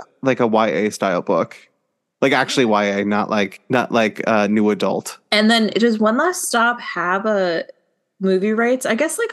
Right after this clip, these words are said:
Speaker 2: all books at this point, right? Like, publishing is just
Speaker 1: Yeah,
Speaker 2: kind of like, if you
Speaker 1: probably.
Speaker 2: get a book published, a
Speaker 1: Someone has the
Speaker 2: movie
Speaker 1: rights to it.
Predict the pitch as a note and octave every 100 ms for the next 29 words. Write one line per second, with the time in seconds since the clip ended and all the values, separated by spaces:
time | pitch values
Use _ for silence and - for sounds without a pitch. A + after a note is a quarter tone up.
0 | - G#3 G#3 G#3 F#3 F#3 - F3 E3+ -
1 | D#3+ C#3 D#3 D#3 - D#3 - D#3+ E3+ F3+
2 | E3+ E3 B2+ A#2 A2+ D#3 A2+ G#2+ G#2 G#2+
3 | F3+ E3 E3 - E3+ E3 E3+ - - -
4 | _ _ _ _ _ E3 E3 C3 B2 A2+
5 | A2+ - G#2+ G#2+ - A#2 A2 A2